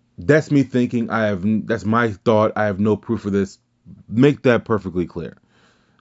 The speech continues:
Um, and this is, remember a few weeks ago on the show, remember this. I said this to you guys. I said, "This is why I didn't want Flair in A E W, 'cause he makes it about himself."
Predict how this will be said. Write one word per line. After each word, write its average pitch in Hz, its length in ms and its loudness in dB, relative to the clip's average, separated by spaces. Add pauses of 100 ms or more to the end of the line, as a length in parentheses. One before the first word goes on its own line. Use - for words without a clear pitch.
(140)
Um, 95 680 -2 (400)
and 120 120 0
this 147 140 -2
is, 143 80 -8
remember 127 440 2
a 82 60 -6
few 123 220 -4
weeks 190 180 -2
ago 110 260 0
on 123 120 0
the 185 60 -2
show, 233 560 0 (280)
remember 196 400 4
this. 82 420 -4
I 117 100 -6
said 202 320 2
this 113 180 -4
to 104 140 -4
you 92 60 -2
guys. 76 360 -12 (400)
I - 100 -6
said, 104 200 -4
"This 131 120 -2
is 156 80 -4
why 147 200 2
I 151 40 4
didn't 117 320 2
want 107 180 0
Flair 101 420 0
in 98 260 -2
A 95 60 0
E 92 200 -4
W, 87 300 -4
'cause 92 140 -14
he 98 80 -2
makes 95 280 -2
it 95 40 -4
about 87 180 -4
himself." 78 560 -14